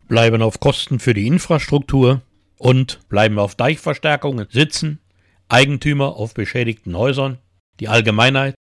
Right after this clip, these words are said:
auf steigende Versicherungs- und Schutzkosten. Hinzu kommt die Gefahr für Leib und Leben und für das persönliche Eigentum der Menschen.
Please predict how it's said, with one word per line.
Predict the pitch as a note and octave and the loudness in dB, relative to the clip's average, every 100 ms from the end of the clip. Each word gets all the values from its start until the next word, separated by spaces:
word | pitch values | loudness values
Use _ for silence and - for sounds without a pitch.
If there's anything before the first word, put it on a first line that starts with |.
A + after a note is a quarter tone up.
| _ _ - | _ _ -10
auf | G2+ | -8
steigende | - A#2 A#2+ A2 | 0 0 2 -2
Versicherungs- | - F#2+ D3+ - C#3 C#3+ D3 - _ _ - | -4 -4 -4 -4 -4 -4 -8 -16 _ _ -10
und | C#3 | -4
Schutzkosten. | C3+ A2+ - - - _ _ _ _ | -4 -4 -8 -10 -12 _ _ _ _
Hinzu | - A2+ A2+ F3 | -8 -6 2 2
kommt | F3+ E3+ D3 D3+ - - | 4 2 2 -2 -8 -6
die | G2+ | -4
Gefahr | G2+ - A2+ A2 B2+ | -2 0 0 -2 -6
für | - - | -8 -2
Leib | F2+ G#2+ A2+ - _ | 2 4 2 -2 _
und | - F#2 | -10 -4
Leben | A2 A#2+ B2+ B2 C3+ _ _ | 2 4 4 0 -4 _ _
und | A#2 A#2+ | -2 0
für | - | 2
das | A2+ A#2 | 0 2
persönliche | A2+ G2 G2+ G#2 B2+ | 0 2 2 0 0
Eigentum | G2 F#2+ E2+ F2+ D2+ D#2+ | 0 0 -2 -8 -10 -10
der | - G#2+ | 0 2
Menschen. | G2 F#2 E2+ F2+ | 4 0 -2 -8